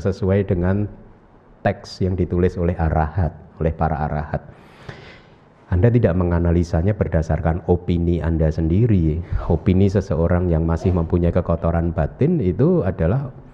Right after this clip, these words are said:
bisa jadi sangat misleading, menyesatkan, gitu. Jadi, ad-, sangat dianjurkan kalau Anda menghafal syair pembukanya tadi. Nanti setelah kelas minggu depan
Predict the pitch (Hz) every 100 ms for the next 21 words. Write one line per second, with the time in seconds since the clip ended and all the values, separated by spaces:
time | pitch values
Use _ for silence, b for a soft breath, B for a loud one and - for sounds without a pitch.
0 | B B - 76 73 78 78 71 113 110
1 | 90 87 - 101 90 - - 85 92 107
2 | 87 78 73 82 87 82 - 82 - -
3 | - 71 92 - - 85 - - 185 -
4 | B B B B - 139 - - - -
5 | - 151 180 170 135 117 107 104 - 147
6 | 131 101 107 117 127 107 - 117 107 92
7 | 85 101 95 90 - 92 82 87 - 90
8 | 82 80 78 80 78 80 78 85 B B
9 | - 104 110 160 170 123 120 110 - -
10 | - B B B B - - - - 120
11 | 113 - - 113 107 101 127